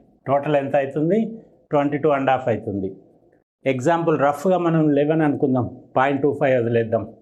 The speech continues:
ఫార్టీ ఫైవ్ డిగ్రీస్లో లెవెన్ డిగ్రీస్ తీసేస్తే ఎంత? థర్టీ ఫోర్ డిగ్రీస్. అంటే థర్టీ ఫోర్ డిగ్రీస్ దగ్గర ఈశాన్యం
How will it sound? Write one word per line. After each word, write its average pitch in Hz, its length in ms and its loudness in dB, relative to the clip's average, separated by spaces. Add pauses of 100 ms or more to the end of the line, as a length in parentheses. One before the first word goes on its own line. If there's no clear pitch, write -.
(480)
ఫార్టీ - 300 0
ఫైవ్ 151 200 0
డిగ్రీస్లో 139 420 -2 (120)
లెవెన్ 135 260 0
డిగ్రీస్ 127 360 -4
తీసేస్తే 135 460 -2
ఎంత? 127 140 -4 (840)
థర్టీ 135 300 0
ఫోర్ 117 240 2
డిగ్రీస్. 95 380 -8 (400)
అంటే 127 260 0 (840)
థర్టీ 123 380 0
ఫోర్ 120 240 0
డిగ్రీస్ 113 420 -4 (240)
దగ్గర 107 300 -2 (1700)
ఈశాన్యం 120 460 0